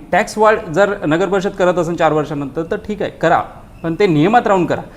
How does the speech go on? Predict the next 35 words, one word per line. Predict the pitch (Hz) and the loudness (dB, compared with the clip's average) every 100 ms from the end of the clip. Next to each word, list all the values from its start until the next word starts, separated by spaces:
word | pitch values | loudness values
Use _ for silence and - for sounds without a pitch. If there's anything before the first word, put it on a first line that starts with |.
| - - | -16 -4
आणि | 170 | -2
त्याचबरोबर | 175 185 190 180 147 156 | 2 2 4 2 4 0
जेव्हा | 165 190 - | 0 -4 0
टॅक्स | 170 - | -2 2
वाढ | 226 220 | 0 0
करत | 202 208 208 | 0 0 0
आहे | 135 127 160 | 0 -2 -6
तर | 190 | -6
त्या | 175 | -4
सर्व | 185 165 151 185 | -4 -4 -4 -6
सोयी | - 143 180 | -4 -2 -2
सवलती | 180 135 131 143 | -2 -4 -4 -4
आपण | 156 160 165 | -6 -4 -6
उपलब्ध | 127 156 170 | -4 -8 -8
करून | 175 123 156 | -8 -6 -4
द्या. | 127 85 - - - - - | -6 -8 -16 -20 -20 -12 2
आज | 131 170 156 | 4 4 2
वणीमध्ये | 123 147 190 165 123 143 180 - - - - | 0 2 2 2 0 -4 -8 -20 -20 -8 0
एवढे | 147 220 | 6 6
वर्ष | 185 170 208 | 6 4 2
होऊनसुद्धा | 175 180 190 156 113 117 - - - - - - - | 4 4 2 -2 -2 -2 -6 -20 -20 -20 -20 -10 -2
पाण्याची | 117 175 220 | 0 0 0
समस्या | 165 156 185 202 | 0 0 2 2
मिटलेली | 160 151 131 110 | 2 0 -2 -2
नाही. | 90 - - - - | -6 -12 -20 -14 -4
कोट्यवधी | 185 180 233 214 | -2 2 2 4
रुपयाचा | 220 208 208 | 0 2 0
फंड | 208 - 196 | 0 0 0
येतो | 196 175 | 0 0
नगर | 165 139 | 0 0
परिषदला, | 127 113 120 107 - - - - - | -2 -4 -6 -10 -12 -16 -20 -16 -10
तरी | 190 | -4
पाण्याची | 180 170 170 | -2 -2 -2
समस्या | 180 165 160 | -2 -2 0
मिटत | 160 151 | -2 0